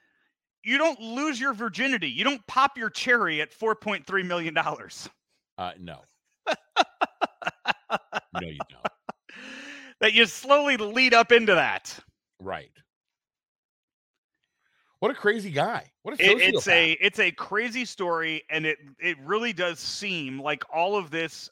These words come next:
Speaker 1: unraveled because the one son was teenage raging alcoholic who could not be stopped, and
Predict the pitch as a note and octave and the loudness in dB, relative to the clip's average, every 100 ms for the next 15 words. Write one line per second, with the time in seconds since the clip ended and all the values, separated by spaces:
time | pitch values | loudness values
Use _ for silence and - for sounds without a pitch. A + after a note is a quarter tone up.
0 | _ D#3+ D3+ C#3 D3 F3 D#3 C3+ A2+ G#2 | _ -4 -4 -6 -4 -2 -2 -4 -8 -12
1 | - _ _ _ _ _ _ _ _ _ | -16 _ _ _ _ _ _ _ _ _
2 | _ F3 - - F#3 G3 E3 D3+ D#3 C3+ | _ -6 -6 0 2 2 -2 -4 -4 -2
3 | D#3+ F#3+ G3 - G#3 G3 C#3+ A#2+ B2 B2 | -2 -2 -4 -4 0 0 0 -4 -10 -14
4 | _ _ _ _ _ _ _ _ _ _ | _ _ _ _ _ _ _ _ _ _
5 | D3+ D#3+ D3 A#2+ - _ _ _ _ _ | -2 -2 -2 -10 -18 _ _ _ _ _
6 | _ - - A3+ A3 G3 G3 D3 A#2 B2+ | _ -12 -6 -2 0 2 0 -4 -14 -4
7 | D#3+ G#3 E3+ F#3+ E3 E3+ - B2+ D3+ E3 | -2 -2 -4 -6 -4 -4 -4 -6 -2 -2
8 | C3+ A#2+ - - _ _ _ _ _ - | -2 -6 -10 -20 _ _ _ _ _ -4
9 | G3 - G3+ F3+ F#3 F3 E3+ D3 - F3+ | -4 -2 -4 -2 -2 -2 -4 -10 -6 -2
10 | D#3+ B2 - - - _ _ _ _ _ | 0 -2 -6 -14 -20 _ _ _ _ _
11 | _ _ _ _ _ D#3+ D#3 D3+ D3+ D3+ | _ _ _ _ _ 0 2 2 0 -2
12 | D3+ | -4